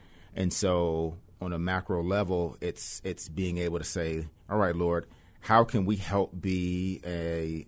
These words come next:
independent intermediary to, to really bring people together so that they can build relationships with each other, so they can build trust,"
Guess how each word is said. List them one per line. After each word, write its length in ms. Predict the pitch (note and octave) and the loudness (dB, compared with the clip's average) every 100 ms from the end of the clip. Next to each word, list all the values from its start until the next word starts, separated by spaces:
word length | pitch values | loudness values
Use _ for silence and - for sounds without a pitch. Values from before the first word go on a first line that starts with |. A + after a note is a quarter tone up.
| - | -10
independent 580 | F#2+ G2 F#2 A2+ F#2+ F2+ - | -2 0 0 0 0 0 -4
intermediary 920 | E2+ F2 F#2 B2 F#2+ E2+ E2 E2 E2 - - - - | -4 0 2 4 4 2 2 0 -2 -6 -20 -20 -10
to, 200 | - E2+ | 0 0
to 160 | D2 G2+ | 2 2
really 280 | F2+ A2 F#2+ | 6 6 6
bring 360 | D#2 F#2 G2 | 4 2 2
people 280 | F#2+ G#2+ - | 0 -4 -4
together 560 | - - G2 E3+ D2 - - - | -12 -10 -8 -4 -6 -8 -18 -20
so 140 | - G2 | -2 0
that 200 | F2 - | 0 0
they 280 | F2+ F2 D#2+ | 0 0 -2
can 340 | - B2 C3+ | 2 6 6
build 300 | F2+ F2+ C#2 | 6 4 4
relationships 720 | D#2+ D#2+ E2 D2 - D#2+ - | 2 2 0 -4 -4 -4 -4
with 140 | D2+ | -6
each 220 | D2 C2 D2+ | -6 -4 -6
other, 320 | C2+ C#2 D2 - - - - | -6 -6 -10 -14 -20 -20 -4
so 120 | G2+ | 0
they 120 | F2 | 0
can 280 | - B2+ B2+ | 2 2 2
build 260 | F2 E2 | 2 0
trust," 520 | - - C2 D2 - | -2 -2 -2 -4 -8